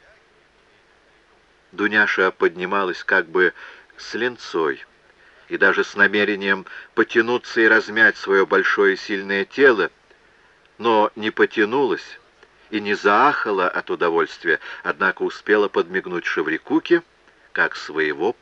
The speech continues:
поля овощу. Мол, сам знаешь этих барынь с их капризами, и пошушукаться не дадут. «Как же не дадут?» —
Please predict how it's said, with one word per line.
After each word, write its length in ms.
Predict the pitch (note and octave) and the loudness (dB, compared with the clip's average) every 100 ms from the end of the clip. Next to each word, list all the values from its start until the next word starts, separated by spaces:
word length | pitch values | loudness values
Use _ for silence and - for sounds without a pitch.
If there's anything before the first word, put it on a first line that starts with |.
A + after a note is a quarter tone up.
| - | -6
поля 380 | F2+ E2+ G2+ G2 - | 0 2 0 -2 -4
овощу. 640 | E2 D2 D2 - D#2+ D2 _ - - - | -4 -4 -8 -8 -8 -10 _ -20 -20 -18
Мол, 180 | D#2 D#2 | -12 -12
сам 440 | - - F2+ B2 | -10 0 2 2
знаешь 480 | A#2+ C#3 D3 C#3 - | -4 0 4 4 2
этих 280 | C3 C#3 A2 | -2 -2 -6
барынь 400 | F2+ A#2+ A#2+ A2 | 0 0 2 -2
с 120 | - | -4
их 160 | A2+ - | -8 -6
капризами, 600 | G#2 - G2+ F#2 F#2 F2+ _ _ _ _ _ _ | -6 -6 -8 -8 -8 -10 _ _ _ _ _ _
и 100 | F#2+ | -10
пошушукаться 1040 | - G2 - F2+ - G#2+ B2+ C#3+ - - B2 | 0 0 0 -4 -6 -4 -4 -4 -8 -8 -8
не 120 | B2+ | -4
дадут. 400 | A#2 A#2+ G#2+ A2+ - _ _ _ - _ _ _ _ _ _ _ - | -2 -2 -4 -10 -14 _ _ _ -20 _ _ _ _ _ _ _ -12
«Как 440 | - G#2+ F#2+ F#2+ F2 | -2 0 2 0 -4
же 140 | G#2 | -6
не 160 | G#2 G2+ | -4 -2
дадут?» — 680 | G#2+ F#2 E2+ E2+ G2 G#2 | -2 -2 -2 2 0 -2